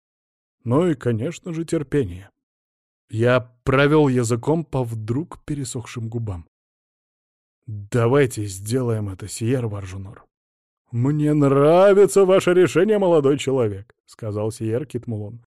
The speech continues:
«Обязательно сделаем и очень скоро.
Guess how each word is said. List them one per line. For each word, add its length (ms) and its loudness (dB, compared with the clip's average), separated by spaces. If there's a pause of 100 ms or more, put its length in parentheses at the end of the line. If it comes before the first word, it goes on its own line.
(280)
«Обязательно 720 -2
сделаем 480 2
и 60 2
очень 340 0
скоро. 380 -4